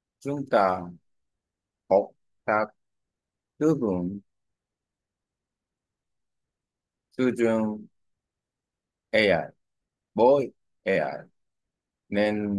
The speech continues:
Đông Á, trong Đông Á, tư duy và trực quan là cùng nhau.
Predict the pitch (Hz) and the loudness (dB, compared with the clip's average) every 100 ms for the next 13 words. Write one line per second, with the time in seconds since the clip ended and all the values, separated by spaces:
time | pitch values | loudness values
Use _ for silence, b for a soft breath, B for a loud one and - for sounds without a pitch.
0 | 92 87 - _ _ _ _ _ _ _ | -6 -8 -12 _ _ _ _ _ _ _
1 | _ _ _ _ _ _ _ _ _ _ | _ _ _ _ _ _ _ _ _ _
2 | _ _ _ _ _ _ - 127 147 78 | _ _ _ _ _ _ 0 2 2 0
3 | 92 82 95 _ _ - 131 123 120 131 | 0 0 -4 _ _ 0 2 4 4 2
4 | 117 90 82 90 - _ _ _ _ _ | 2 0 -2 -6 -16 _ _ _ _ _
5 | _ _ _ _ _ _ _ _ _ _ | _ _ _ _ _ _ _ _ _ _
6 | _ _ _ _ _ _ _ _ _ _ | _ _ _ _ _ _ _ _ _ _
7 | - 190 170 151 131 123 113 113 - _ | 4 4 4 0 2 0 -4 -8 -16 _
8 | _ _ _ _ - 92 110 107 104 98 | _ _ _ _ -6 2 4 4 0 -8
9 | - _ _ _ _ _ _ _ _ - | -12 _ _ _ _ _ _ _ _ -4
10 | 156 151 147 127 90 - _ - 95 95 | -2 0 0 0 -2 -8 _ -4 2 2
11 | 92 90 85 82 - _ _ _ _ _ | 2 -2 -6 -12 -20 _ _ _ _ _
12 | _ _ _ _ _ _ _ _ 175 185 | _ _ _ _ _ _ _ _ -2 0
13 | 135 90 92 95 | 0 -2 -4 -10